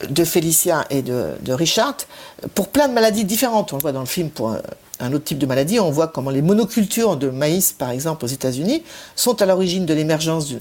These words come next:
d'une nouvelle maladie qui est devenue panaméricaine, c'est-à-dire qu'on la retrouve un peu partout en Amérique latine, évidemment, parce qu'il y a beaucoup de monocultures,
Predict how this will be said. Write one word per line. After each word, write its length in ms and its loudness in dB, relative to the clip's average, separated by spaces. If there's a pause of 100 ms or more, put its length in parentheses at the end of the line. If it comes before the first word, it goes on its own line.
(420)
d'une 180 -2
nouvelle 300 2
maladie 420 0
qui 80 -4
est 40 -4
devenue 340 -2 (500)
panaméricaine, 640 0
c'est-à-dire 240 -4
qu'on 100 -4
la 80 0
retrouve 280 -4
un 80 -2
peu 80 -6
partout 240 -6
en 60 -2
Amérique 280 -4
latine, 240 -2
évidemment, 300 0
parce 140 -2
qu'il 100 -2
y 20 4
a 20 -2
beaucoup 240 -2
de 140 -4
monocultures, 680 -2